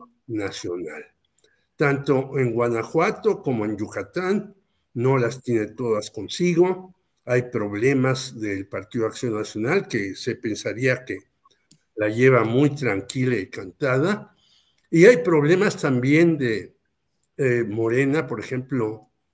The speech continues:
por acá, por Puebla. Ya sabemos quiénes son los candidatos, eh, del Partido Acción Nacional, eh, uno, Eduardo Rivera, para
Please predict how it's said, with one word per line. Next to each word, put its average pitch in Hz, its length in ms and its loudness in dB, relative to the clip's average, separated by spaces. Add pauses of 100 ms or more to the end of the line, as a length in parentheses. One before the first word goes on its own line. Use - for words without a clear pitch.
(260)
por 113 160 -4
acá, 143 320 -4
por 110 280 -4
Puebla. 127 760 0 (440)
Ya 120 640 2
sabemos 120 640 -2
quiénes 117 380 -4
son 120 480 -4 (520)
los 123 320 -4
candidatos, 120 1300 -2 (560)
eh, 120 520 0 (220)
del 113 640 -2
Partido 127 420 -2
Acción 135 340 0
Nacional, 135 800 -2 (720)
eh, 120 440 2 (640)
uno, 143 480 4
Eduardo 127 420 0
Rivera, 120 560 -2
para 101 680 -8